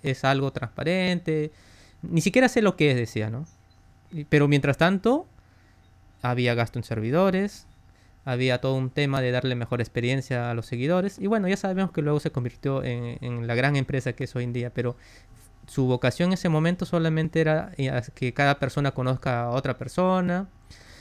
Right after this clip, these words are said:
En el caso de Google, eh, solo se dedicaron a crear el mejor algoritmo de búsqueda para que la persona cuando busque algo tenga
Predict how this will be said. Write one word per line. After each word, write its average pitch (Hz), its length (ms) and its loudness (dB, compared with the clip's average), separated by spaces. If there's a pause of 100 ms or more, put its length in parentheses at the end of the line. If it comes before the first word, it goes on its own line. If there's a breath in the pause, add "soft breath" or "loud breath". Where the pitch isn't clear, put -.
(200 loud breath)
En 131 80 -6
el 117 140 -4
caso 156 280 0
de 127 140 -2
Google, 180 460 4 (1080)
eh, 127 600 6
solo 180 220 6
se 190 100 4
dedicaron 180 380 6
a 156 120 6
crear 160 180 6
el 165 60 6
mejor 160 260 4
algoritmo 156 440 4
de 139 40 6
búsqueda 170 480 4
para 123 220 2
que 123 160 0
la 120 120 2
persona 175 360 0
cuando 139 260 0
busque 190 240 0
algo 208 380 2 (320)
tenga 196 480 0